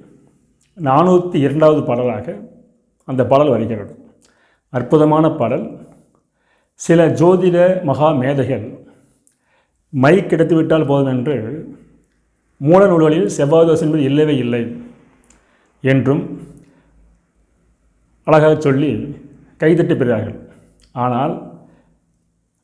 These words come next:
நமது ஜோதிட ஞானிகள் எழுதி வைத்த மூல நூலில் குறிப்பாக தர்க்க ஜோதிட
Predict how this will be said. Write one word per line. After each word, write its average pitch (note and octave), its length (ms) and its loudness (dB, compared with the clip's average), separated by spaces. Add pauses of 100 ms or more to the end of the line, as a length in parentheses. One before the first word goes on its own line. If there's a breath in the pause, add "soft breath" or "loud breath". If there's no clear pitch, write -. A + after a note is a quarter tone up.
(180)
நமது D#3 340 2 (1700)
ஜோதிட E3 320 4 (100)
ஞானிகள் C#3+ 360 2
எழுதி B2+ 200 0
வைத்த B2+ 240 -4 (560)
மூல E3 240 4
நூலில் C#3 280 0 (1600)
குறிப்பாக D#3+ 500 2 (120)
தர்க்க D3+ 380 -2
ஜோதிட D3+ 320 2